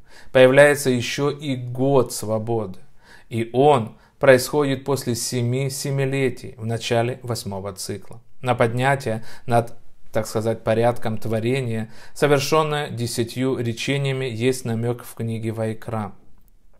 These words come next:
В конце законов отделения десятины сказано: "Десятое будет свято Всевышнему". Это намек на десятое тысячелетие. Число семь, дорогие друзья, постоянно присутствует в Торе,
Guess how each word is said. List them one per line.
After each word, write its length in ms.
В 80
конце 520
законов 400
отделения 540
десятины 560
сказано: 640
"Десятое 960
будет 640
свято 800
Всевышнему". 800
Это 220
намек 480
на 160
десятое 880
тысячелетие. 1040
Число 320
семь, 360
дорогие 300
друзья, 380
постоянно 800
присутствует 640
в 80
Торе, 320